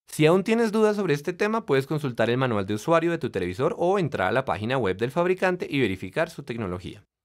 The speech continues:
Dicho esto, nos falta una cosa más, la antena. Como la señal viaja por el aire, necesitas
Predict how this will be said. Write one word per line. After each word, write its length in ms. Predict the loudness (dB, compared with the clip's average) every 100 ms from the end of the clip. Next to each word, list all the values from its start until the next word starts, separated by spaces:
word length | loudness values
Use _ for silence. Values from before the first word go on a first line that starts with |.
| _
Dicho 360 | -12 -8 2 4
esto, 320 | 4 0 -4
nos 160 | -2 -2
falta 300 | -4 -4 -8
una 140 | -8
cosa 280 | -8 -6 -4
más, 300 | -4 -6 -14 _ -8
la 180 | -4
antena. 540 | -2 -4 -8 -14 -16 _ _ _ _ _ _ _
Como 260 | 0 2
la 120 | 0
señal 320 | -2 -4 -4 2
viaja 280 | 2 2
por 160 | 0 0
el 120 | 2
aire, 300 | 2 2 -4
necesitas 580 | -6 -6 -6 -6 -4 -4